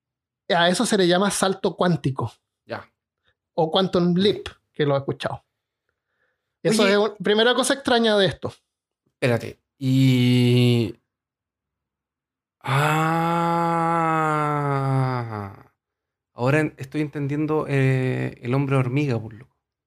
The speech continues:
Speaker 1: ¿Qué hacía el hombre hormiga?
Speaker 2: Ant-Man.
Speaker 1: Sí.
Speaker 2: Eh, es-, tien-, hay un cuento con el mundo cuántico.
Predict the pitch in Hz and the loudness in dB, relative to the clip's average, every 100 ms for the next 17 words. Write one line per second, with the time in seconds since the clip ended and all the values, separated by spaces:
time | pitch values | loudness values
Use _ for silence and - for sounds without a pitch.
0 | _ _ _ _ _ _ _ _ _ _ | _ _ _ _ _ _ _ _ _ _
1 | _ _ _ 202 165 180 165 165 160 185 | _ _ _ -2 2 2 2 2 2 0
2 | - _ _ _ _ 139 135 - - - | -2 _ _ _ _ -4 -4 -6 -18 -18
3 | _ _ _ _ _ _ - 185 180 180 | _ _ _ _ _ _ -4 -2 0 -4
4 | _ _ _ 113 110 107 107 107 - - | _ _ _ -4 0 0 -2 -4 -10 -16
5 | _ _ - 113 _ _ 135 143 - 135 | _ _ -12 -12 _ _ -2 -2 -2 -2
6 | 151 143 165 165 170 165 165 165 160 143 | -2 -2 -4 -6 -2 -2 -2 -4 -8 -8
7 | 139 135 143 156 147 160 165 - - | -4 -2 -2 -2 -2 -4 -6 -12 -20